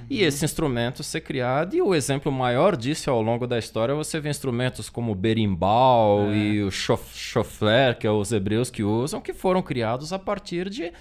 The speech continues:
Speaker 1: deles mesmos.
Speaker 2: E essa nota musical única que cada ser humano tem, ela tem alguma influência sobre a personalidade da pessoa?
Speaker 1: Eu costumo dizer o seguinte, que da sua personalidade você pode alterá-la pra bem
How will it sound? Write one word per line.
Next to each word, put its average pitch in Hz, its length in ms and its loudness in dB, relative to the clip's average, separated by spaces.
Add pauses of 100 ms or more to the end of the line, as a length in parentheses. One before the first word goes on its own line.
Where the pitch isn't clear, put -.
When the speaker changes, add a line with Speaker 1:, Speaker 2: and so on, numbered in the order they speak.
(140)
Speaker 1:
deles 139 360 4
mesmos. 104 520 -4 (220)
Speaker 2:
E 127 60 -12
essa 123 180 -4
nota 127 260 0
musical 120 600 2
única 123 480 0
que - 100 -18
cada 110 240 -2
ser - 160 -6
humano 113 240 -4
tem, 117 220 -4
ela 107 240 -4
tem 110 160 -8
alguma 107 200 -8
influência 107 380 -8
sobre 104 240 -12
a 104 60 -10
personalidade 104 640 -8
da 104 100 -14
pessoa? - 320 -14 (2000)
Speaker 1:
Eu 180 120 -4 (280)
costumo 202 460 2
dizer 139 440 0
o 151 80 2
seguinte, 127 760 -4
que 135 140 -4
da 127 160 2
sua 185 340 0
personalidade 127 1000 0
você 113 300 -4
pode 113 440 -2
alterá-la 113 600 0
pra 120 240 0
bem 123 560 -4